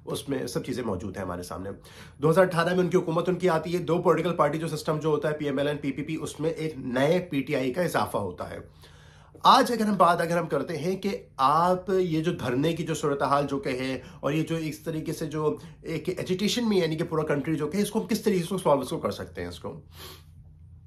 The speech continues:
इमरान खान साहब दो हज़ार ग्यारह से यही उनकी पॉलिटिक्स उनकी रही है कि मैं नहीं मानूंगा, मेरे अलावा बाकी सारे के सारे गद्दार हैं, बाकी सारे के सारे चोर हैं, बाकी सारे के सारे झूठे हैं, I am the only one who can change this country।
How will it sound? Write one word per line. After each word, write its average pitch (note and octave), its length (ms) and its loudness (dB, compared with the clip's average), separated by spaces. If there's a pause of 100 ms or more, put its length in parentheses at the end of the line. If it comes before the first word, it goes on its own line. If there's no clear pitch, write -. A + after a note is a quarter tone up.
(220)
इमरान G3+ 280 6
खान G#3+ 160 2
साहब G3+ 240 2
दो F#3+ 140 6
हज़ार F3+ 240 4
ग्यारह C#3+ 340 2
से F3+ 340 0 (320)
यही E3 180 4
उनकी G3 200 2
पॉलिटिक्स D#3 400 4
उनकी D#3 180 -2
रही C#3+ 220 0
है D#3 140 -2
कि D#3 80 -4
मैं D3 180 -2
नहीं C#3 240 2
मानूंगा, D3 600 2
मेरे C3+ 320 4
अलावा D#3 380 4
बाकी C3+ 280 2
सारे C#3+ 300 -2
के D#3 80 -4
सारे C#3+ 220 0
गद्दार C3 400 0
हैं, C3 80 -2
बाकी B2+ 200 -2
सारे C#3+ 260 -2
के D3+ 60 -2
सारे C#3+ 200 0
चोर C3 260 0
हैं, C#3 100 0 (200)
बाकी D3+ 160 0
सारे G3 280 2
के F3 60 0
सारे D#3+ 200 2
झूठे D3 260 2
हैं, E3 300 0
I A3 260 4
am G3+ 100 2
the F3 160 6
only D#3 260 2
one D3 100 2 (340)
who D#3+ 120 0
can E3 140 2 (100)
change E3 340 4
this B2 140 -2
country। F#2 300 -4